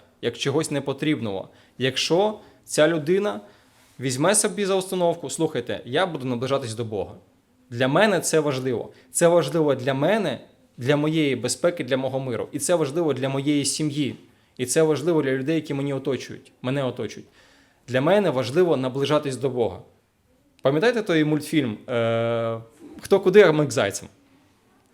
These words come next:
Такий новий рі-, новорічний був мультфільм радянський, там, де вовк хотів вкрасти зайчат з, з вороною, і там: «Хто куди,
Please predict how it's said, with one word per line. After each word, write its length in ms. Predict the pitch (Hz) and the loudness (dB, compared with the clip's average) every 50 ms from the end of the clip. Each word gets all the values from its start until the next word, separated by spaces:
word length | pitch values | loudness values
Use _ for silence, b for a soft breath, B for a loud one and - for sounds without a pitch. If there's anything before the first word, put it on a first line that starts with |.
| _ _ _ _ _ | _ _ _ _ _
Такий 300 | - 143 - - 160 147 | -10 -6 0 2 2 4
новий 280 | 143 147 143 156 170 185 | 4 4 6 6 6 6
рі-, 180 | 226 247 208 | 6 4 4
новорічний 540 | 165 165 165 160 175 180 175 170 - 165 151 | 6 6 6 8 8 6 4 4 2 0 0
був 120 | 147 147 | 2 2
мультфільм 340 | 156 165 165 - 254 254 220 | 0 0 -2 -2 0 0 2
радянський, 440 | 185 170 147 156 147 139 - - 143 | 2 4 4 4 2 2 0 -2 -2
там, 200 | - 151 147 147 | 0 0 0 2
де 380 | 135 139 139 139 139 135 131 135 B B B B B | 2 4 4 4 4 2 0 -4 B B B B B
вовк 380 | 123 120 156 196 208 208 - | -2 4 6 6 6 4 2
хотів 400 | - 160 151 - 151 151 131 123 | -2 -4 -2 0 -2 -2 -2 -4
вкрасти 520 | 120 - - 143 143 139 131 - - 131 123 | -8 -8 -2 0 2 2 0 0 -2 -4 -2
зайчат 560 | 123 135 139 - - 240 254 233 - - - - | -2 -4 -2 -2 0 0 0 -2 -4 -8 -14 -10
з, 200 | 160 143 131 123 131 143 143 139 139 139 139 143 143 143 | -8 -6 -6 -2 0 2 4 4 6 6 6 6 4 2
з 40 | 139 | 2
вороною, 440 | 135 147 165 156 156 147 143 131 135 | 2 4 6 8 8 8 6 2 0
і 40 | 135 | 2
там: 240 | 156 147 135 127 - | 2 2 2 -2 -8
«Хто 260 | - - - 208 214 | -14 2 6 8 8
куди, 500 | 208 208 180 160 170 254 277 269 277 - | 8 8 4 4 4 4 2 2 -2 -8